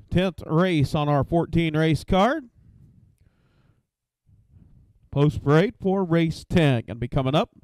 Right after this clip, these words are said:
Twenty-five hundred dollar purse. Field of four. King Rail, Fuzzy Duck Going Spy, Spark Plug Sparky, and I'm Another Wilson.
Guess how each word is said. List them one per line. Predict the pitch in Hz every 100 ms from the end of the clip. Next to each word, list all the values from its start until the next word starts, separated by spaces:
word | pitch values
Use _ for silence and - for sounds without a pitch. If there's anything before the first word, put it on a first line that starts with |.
| _ _ _ _ -
Twenty-five | 208 196 196 180
hundred | 185 185
dollar | 185 180
purse. | 156 208 294 - - - - _ _ _ _ _ _ _ _ _ _ _ _ _ _ _ _ _ _ _ _ _ _
Field | - 220
of | 214
four. | 185 240 170 123 - - _ _ _ _ _ _
King | - 247
Rail, | 247 226 156 131
Fuzzy | 190 202 185
Duck | 190 185
Going | 185 190 180
Spy, | - 185 240
Spark | 247 - 202 -
Plug | 190 175 165
Sparky, | - 175 180 170 180
and | 165
I'm | 160
Another | 160 160 156
Wilson. | 156 175 165 - 170 147 120